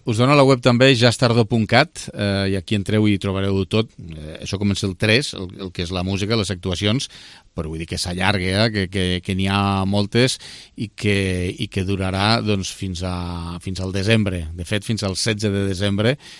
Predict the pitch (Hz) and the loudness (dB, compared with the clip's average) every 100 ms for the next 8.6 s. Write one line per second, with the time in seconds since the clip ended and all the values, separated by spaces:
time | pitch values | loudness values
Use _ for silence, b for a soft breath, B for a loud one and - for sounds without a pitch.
0 | B - 98 95 101 98 98 104 117 95 | B -8 -4 -2 -2 -2 -4 -6 -6 -6
1 | 92 90 87 82 B B 107 101 98 104 | -6 -8 -10 -12 B B -4 -2 -2 0
2 | 104 104 98 98 98 98 101 123 - - | 2 2 0 -2 0 0 2 2 -2 -10
3 | B B B _ - 101 95 92 98 104 | B B B _ -8 -4 -2 -2 -2 0
4 | 104 101 101 104 101 110 95 95 95 95 | 0 0 -2 -2 0 -2 -2 -2 -2 -2
5 | 95 90 87 73 - - 101 101 113 127 | -4 -4 -6 -8 -14 -8 -4 0 4 4
6 | 123 113 127 113 98 98 104 87 104 113 | 4 6 6 4 2 -2 -2 0 -2 -2
7 | 101 101 104 98 - 101 98 104 117 113 | -4 -4 -4 -4 -2 -2 2 0 0 0
8 | 117 - 104 104 92 101 | 0 0 -2 0 -2 -4